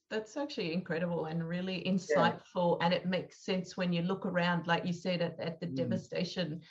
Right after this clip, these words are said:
Speaker 1: in
Speaker 2: Mm.
Speaker 1: people's lives, and,
Speaker 2: Mm.
Speaker 1: and it's often been said that we're, this is, this is a gen-, a fatherless generation. If there's ever been a fatherless generation, um,
Speaker 2: Wow.
Speaker 1: this is one of them. And yeah, so it's just, even as you're speaking, it's just so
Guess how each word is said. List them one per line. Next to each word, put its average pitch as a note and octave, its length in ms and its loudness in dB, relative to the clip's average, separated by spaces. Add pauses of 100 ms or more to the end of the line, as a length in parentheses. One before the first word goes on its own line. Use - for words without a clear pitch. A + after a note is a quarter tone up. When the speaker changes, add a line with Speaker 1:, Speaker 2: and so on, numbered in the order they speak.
(120)
Speaker 1:
in - 140 2
Speaker 2:
Mm. C3+ 220 4
Speaker 1:
people's F#3+ 360 -2
lives, F#3 460 2
and, F3+ 180 2
Speaker 2:
Mm. A#2+ 140 0
Speaker 1:
and F#3 100 0
it's - 280 -8
often G#3+ 260 2
been F3+ 160 0
said F3+ 320 -2
that F3+ 240 2
we're, F3+ 220 -4 (100)
this - 180 -8
is, A3+ 160 -4 (680)
this A3 160 2
is - 320 -2
a F#3 100 4
gen-, G3+ 240 2
a E3+ 160 4
fatherless G3+ 520 4
generation. E3+ 640 0
If E3+ 140 -2
there's F#3+ 240 0
ever G3 160 4
been F#3+ 200 2
a F3+ 40 4
fatherless F3 540 0
generation, F3 800 0
um, E3+ 360 2
Speaker 2:
Wow. B2 240 -6 (240)
Speaker 1:
this A3 220 -2
is F3 180 0
one B3+ 160 4
of D4+ 100 0
them. E3+ 220 2
And E3+ 400 0 (300)
yeah, G3 200 4
so F#3+ 160 2
it's F3+ 160 0
just, A3 180 -4
even A3 200 2
as F3 120 4
you're D3+ 80 0
speaking, F3 520 -2
it's F3 120 -2
just A3+ 180 -2
so E3+ 120 2